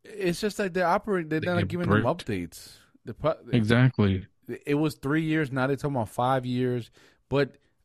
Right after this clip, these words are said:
Speaker 1: I'm looking at them like they're still in, technically th-, they're on their iPhone four, so to speak. It's still very early on. I know they had the three and
Speaker 2: Yeah,
Speaker 1: four
Speaker 2: yeah.
Speaker 1: and five, but <clears throat> they just really started fucking
Speaker 2: But
Speaker 1: with the
Speaker 2: seeing
Speaker 1: Tensor chip, like, their own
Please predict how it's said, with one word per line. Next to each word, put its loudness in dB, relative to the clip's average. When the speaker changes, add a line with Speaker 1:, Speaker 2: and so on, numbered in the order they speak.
Speaker 1:
I'm 2
looking 0
at -2
them -2
like -4
they're 2
still -4
in, -8
technically -4
th-, -10
they're 0
on 0
their -2
iPhone -2
four, -6
so -4
to -4
speak. -14
It's -6
still 0
very 2
early 0
on. -4
I -2
know 2
they 2
had 0
the 0
three 8
and 6
Speaker 2:
Yeah, 4
Speaker 1:
four 8
Speaker 2:
yeah. 6
Speaker 1:
and -4
five, -2
but -4
<clears throat> -20
they 2
just 2
really 0
started 0
fucking -4
Speaker 2:
But 2
Speaker 1:
with 2
the -2
Speaker 2:
seeing 8
Speaker 1:
Tensor 2
chip, -6
like, -6
their 2
own 2